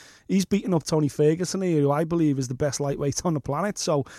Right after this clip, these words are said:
for him to do that, and but then once Ferguson got into a bit of a rhythm in the second round, and you could see,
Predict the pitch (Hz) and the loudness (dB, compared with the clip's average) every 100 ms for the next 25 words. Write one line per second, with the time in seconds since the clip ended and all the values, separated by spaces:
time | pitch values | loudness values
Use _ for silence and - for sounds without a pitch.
0 | - - - 170 165 135 196 185 185 180 | -20 -20 2 4 4 6 6 8 4 2
1 | 170 156 165 165 165 196 180 180 185 175 | 0 2 4 4 4 4 4 4 6 6
2 | 160 - 156 160 156 165 156 160 147 147 | 6 2 4 4 4 2 2 4 4 4
3 | 151 151 165 156 - 156 - 151 147 143 | 4 4 0 0 0 -2 -2 0 4 4
4 | 151 151 147 - - - - 147 135 127 | 4 2 0 -4 -20 -12 -2 0 0 -2
5 | - - 160 | -2 2 4